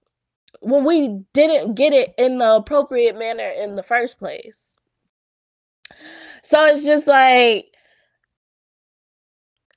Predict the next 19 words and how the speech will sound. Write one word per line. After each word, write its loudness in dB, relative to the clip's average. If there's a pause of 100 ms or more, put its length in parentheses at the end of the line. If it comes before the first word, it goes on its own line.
(100)
it 4
makes -4
sense -6 (500)
why -4 (1600)
a 0
lot 0
of -8
people -8 (140)
tend -8
to -4 (680)
think -6
that -2
it -8
is -4
not -6
a -8
thing -10 (200)
at -6
all. -8